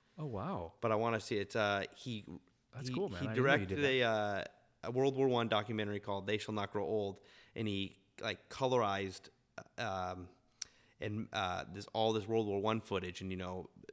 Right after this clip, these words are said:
Speaker 2: made it run smoothly. So, 'cause used to all the pieces, like, you know, like, really fast moving black
Speaker 1: Yeah,
Speaker 2: and
Speaker 1: yeah,
Speaker 2: white, and
Speaker 1: yeah,
Speaker 2: you look
Speaker 1: yeah.
Speaker 2: at it and you're like, "Oh, that's from, like, a bygone era. Those people
Speaker 1: It
Speaker 2: aren't like us."
Speaker 1: Right.
Speaker 2: But now he, he's made it look like,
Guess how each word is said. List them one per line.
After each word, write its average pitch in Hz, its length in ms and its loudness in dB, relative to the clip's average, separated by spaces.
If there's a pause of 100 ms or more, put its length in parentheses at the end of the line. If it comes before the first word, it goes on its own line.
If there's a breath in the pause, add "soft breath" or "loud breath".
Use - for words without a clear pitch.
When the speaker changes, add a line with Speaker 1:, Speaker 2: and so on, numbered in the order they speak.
Speaker 2:
made 104 200 2
it - 100 -4
run 104 240 -2
smoothly. 104 480 -2
So, 98 160 -6
'cause 98 160 -6
used 123 220 -2
to 127 80 0
all 101 100 2
the 101 80 0
pieces, 104 240 -4
like, 95 140 -6
you 104 40 -4
know, 98 60 -4
like, 92 160 -10
really 117 160 0
fast 104 420 2
moving 101 380 -2
black 110 240 2
Speaker 1:
Yeah, 135 120 4
Speaker 2:
and - 20 8
Speaker 1:
yeah, 156 60 6
Speaker 2:
white, 143 160 6
and 135 100 2
Speaker 1:
yeah, 135 60 4
Speaker 2:
you - 60 6
look 180 140 8
Speaker 1:
yeah. 147 80 10
Speaker 2:
at 131 60 10
it - 20 8
and 123 80 2
you're 123 80 2
like, 110 120 0 (260 loud breath)
"Oh, 120 80 6
that's 123 160 6
from, 127 80 0
like, 107 120 0
a 95 40 -6
bygone 98 760 2
era. 107 240 2
Those 101 120 2
people 127 260 2
Speaker 1:
It - 20 8
Speaker 2:
aren't 123 140 4
like 131 200 10
us." - 360 -6
Speaker 1:
Right. 120 440 6 (200)
Speaker 2:
But 131 80 4
now 131 180 8
he, 139 80 6
he's 131 220 0
made 127 160 6
it 107 100 2
look 127 300 4
like, 101 420 2